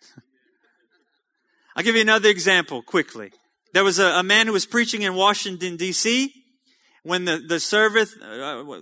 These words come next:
Washington, D C, after the message was given, there's a message in tongues and interpretation that went forth, and when the service was over, a man walked up in front of him and spoke in a foreign language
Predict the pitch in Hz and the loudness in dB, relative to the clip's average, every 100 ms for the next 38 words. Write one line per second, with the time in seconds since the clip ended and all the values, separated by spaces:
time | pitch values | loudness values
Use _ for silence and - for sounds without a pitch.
0 | 135 170 208 214 214 196 175 147 147 190 | -8 0 0 0 -6 -8 -10 -12 -8 -4
1 | - 226 185 190 202 180 185 208 196 180 | -2 0 2 2 0 -2 -2 -2 -4 -4
2 | 156 151 233 254 254 - _ _ _ _ | -4 2 2 2 -6 -8 _ _ _ _
3 | _ _ _ _ _ _ _ _ _ 151 | _ _ _ _ _ _ _ _ _ 2
4 | 165 170 160 190 196 170 170 170 202 196 | 2 2 2 0 0 -2 -2 2 0 2
5 | 190 175 196 175 202 208 208 208 180 180 | -4 0 0 0 2 2 2 0 0 0
6 | 175 - 247 269 262 190 175 160 214 220 | -6 -2 0 0 -2 -4 -4 -2 2 2
7 | 202 - 165 185 214 208 175 180 190 190 | 0 -2 0 2 2 2 0 2 0 2
8 | 190 - 220 202 160 - 202 226 214 - | 0 2 -2 -2 -10 -4 0 0 -2 -4
9 | 180 196 208 180 156 214 208 208 175 - | -4 0 -2 -2 -6 0 0 0 -6 -2
10 | 196 214 190 170 165 170 170 | 0 0 0 0 0 -2 -4